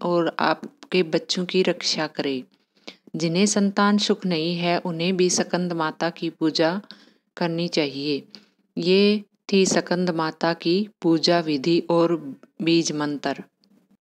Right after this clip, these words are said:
स्कंद माता की पूजा के साथ साथ भगवान कार्तिकेय अर्थात गणेश की पूजा का भी विधान है। भगवान गणेश भक्तों की सभी मनोकामनाएं पूर्ण करते हैं।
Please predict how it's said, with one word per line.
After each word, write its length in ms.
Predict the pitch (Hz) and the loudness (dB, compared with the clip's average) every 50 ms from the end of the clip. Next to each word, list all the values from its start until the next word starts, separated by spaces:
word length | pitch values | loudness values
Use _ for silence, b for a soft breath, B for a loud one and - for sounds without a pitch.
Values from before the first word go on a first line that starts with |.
| _ _ - | _ _ -12
स्कंद 720 | - - - - - 185 - - - 202 208 214 214 208 | -10 -8 -4 -2 -2 -2 0 2 4 4 6 6 6 4
माता 480 | 208 196 190 180 175 175 - - 185 185 | 4 4 4 2 2 0 0 2 2 2
की 240 | 180 - - 165 165 | 2 0 -2 -2 -2
पूजा 420 | - - 170 165 160 165 180 180 | 0 2 2 2 4 4 2 2
के 260 | 180 - - 165 160 | 2 -2 -2 -4 -4
साथ 360 | 151 - - - 165 160 165 165 - | -4 -4 -2 0 2 2 2 0 -2
साथ 540 | - - - 165 151 151 156 - - 170 160 | -6 -4 -2 0 0 0 0 0 -2 -2 0
भगवान 540 | 151 151 143 135 143 151 160 160 170 175 | 2 0 0 0 -2 -4 -2 -2 -2 -2
कार्तिकेय 840 | 175 - - 165 160 156 - - - 160 - - - 170 165 165 160 - - | -4 0 2 2 2 2 0 -2 -2 -2 -2 0 2 2 2 2 0 0 -2
अर्थात 720 | 156 151 147 - _ - 170 165 165 160 - - 208 185 | -2 -4 -4 -4 _ 0 2 2 2 2 0 -6 -12 -6
गणेश 440 | 147 160 151 156 165 175 185 - - | -2 -2 0 0 0 0 0 -2 -2
की 180 | - - 175 | -2 -2 -2
पूजा 420 | 165 - - 160 156 147 170 165 165 | 0 2 2 2 4 4 2 2 2
का 220 | - - 156 151 | 2 2 2 2
भी 260 | 151 143 147 151 151 | 2 0 -2 -2 -2
विधान 500 | 151 151 143 127 147 147 147 151 156 151 | -2 -4 -4 -2 0 0 0 0 0 -2
है। 340 | 147 156 147 139 135 135 _ b b b b b b b b b b - | -4 -4 -2 -4 -4 -6 _ b b b b b b b b b b 0
भगवान 640 | 139 156 147 - 143 143 151 160 170 180 196 196 190 | 0 2 2 2 -2 -2 0 2 2 2 2 2 4
गणेश 480 | 175 175 170 170 170 175 180 175 - 170 | 4 4 4 4 4 2 2 0 -2 0
भक्तों 440 | 156 151 139 127 - - 170 180 | 0 0 0 0 -2 -2 -2 -2
की 160 | 175 - 180 160 | 2 0 0 0
सभी 360 | - - 139 135 151 165 170 | 2 0 0 2 2 2 2
मनोकामनाएं 1040 | 175 165 151 151 151 156 151 - 156 151 156 151 151 151 147 151 156 160 170 196 202 B B B B B B B - | 2 0 0 0 -2 -2 -2 -2 -2 -2 -2 -2 -2 0 0 0 2 2 2 0 -2 B B B B B B B 0
पूर्ण 340 | 165 165 156 160 160 160 | 2 4 4 4 2 0
करते 440 | 165 - 160 151 151 - - - 156 | 2 2 2 2 2 0 -2 -2 -2
हैं। 320 | 151 143 147 143 135 131 | -2 -2 -4 -4 -4 -4